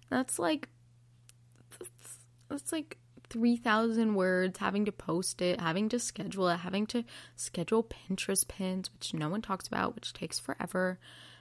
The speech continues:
having to do my email list. Like, I was, like, sick of it. I was getting kind of burnt out.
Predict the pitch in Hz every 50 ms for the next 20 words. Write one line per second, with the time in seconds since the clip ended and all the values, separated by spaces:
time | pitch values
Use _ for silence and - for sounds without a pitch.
0 | - _ - - - 160 180 196 208 - 233 214 226 226 233 233 233 233 233 -
1 | - - 190 196 196 196 190 190 190 190 196 190 190 190 190 185 - - - -
2 | 214 214 - - - 214 220 233 269 320 330 - 415 415 403 392 370 - - -
3 | - - - - - - - _ - - - - 196 - - 185 196 185 - -
4 | 233 240 - 330 339 349 330 262 226 185 175 170 - 165 170 170 180 - - 170
5 | 170 165 165 165 - -